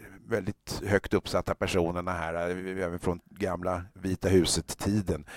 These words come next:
liksom tvingas in i, ta,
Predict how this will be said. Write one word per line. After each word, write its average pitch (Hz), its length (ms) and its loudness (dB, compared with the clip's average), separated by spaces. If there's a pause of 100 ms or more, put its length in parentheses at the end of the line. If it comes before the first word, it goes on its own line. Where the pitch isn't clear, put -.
(280)
liksom 85 320 -4 (120)
tvingas 87 540 -2
in 85 220 -2
i, 87 240 4 (260)
ta, - 140 0